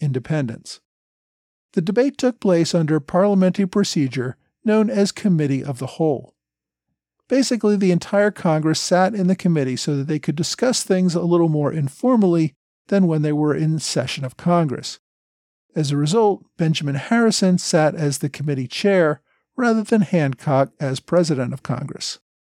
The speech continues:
John Dickinson spoke for most of the day, arguing against independence. He raised all the familiar arguments, that America needed European allies on board first,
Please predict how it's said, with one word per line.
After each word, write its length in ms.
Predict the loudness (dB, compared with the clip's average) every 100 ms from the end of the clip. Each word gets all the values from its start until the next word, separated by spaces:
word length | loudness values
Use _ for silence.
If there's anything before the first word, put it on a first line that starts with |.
| _ _ _ _ -4
John 280 | 0 2 2
Dickinson 460 | 2 0 2 0
spoke 400 | 0 0 -2 0
for 120 | -2
most 320 | 2 2 0 -2
of 60 |
the 100 | -2
day, 400 | 0 0 0 -6 _
arguing 520 | -2 0 0 0 0 -2
against 460 | -2 -2 -4 -6
independence. 760 | -6 -6 -2 -2 -2 -6 -12 -18 _ _ _ _ _
He 160 | -2 2
raised 380 | 2 0 2
all 140 | 2 4
the 80 | 2
familiar 440 | 2 2 4 2
arguments, 680 | 0 -6 -6 -8 -8 -12 -12 _ _ _ -6
that 120 | -2
America 480 | 2 4 2 2 2
needed 400 | 4 2 0 0
European 480 | -2 -2 -2 -4 -2
allies 480 | 0 2 2 2
on 220 | 2 0 0
board 320 | 0 -2 -4
first, 500 | -2 0 0 -4